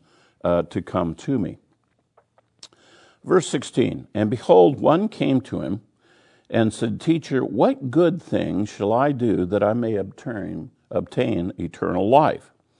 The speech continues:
And he said to him, 'Why are you asking me about what is good? There's only one who is good.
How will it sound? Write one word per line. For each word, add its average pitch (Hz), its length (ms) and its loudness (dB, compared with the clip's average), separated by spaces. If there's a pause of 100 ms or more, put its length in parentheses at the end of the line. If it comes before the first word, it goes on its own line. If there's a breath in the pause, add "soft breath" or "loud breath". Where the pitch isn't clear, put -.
(540 soft breath)
And 120 120 0
he 127 80 2
said 131 320 4
to 110 180 2
him, 95 160 2
'Why 113 540 2
are 185 120 2
you 131 220 0
asking 110 480 -2
me 85 300 -2
about 98 340 0
what 98 160 2
is 98 160 -2
good? 131 520 0
There's 82 260 -6
only 95 240 -2
one 107 380 0
who 107 260 -2
is - 160 -2
good. 139 400 2